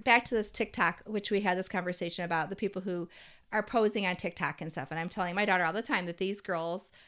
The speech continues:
are posing because they think they're hot and they're just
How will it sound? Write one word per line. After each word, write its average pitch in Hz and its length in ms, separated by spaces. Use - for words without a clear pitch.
are 247 80
posing 254 360
because 226 180
they 190 80
think 180 220
they're 190 120
hot 175 380
and 202 120
they're 202 120
just 202 320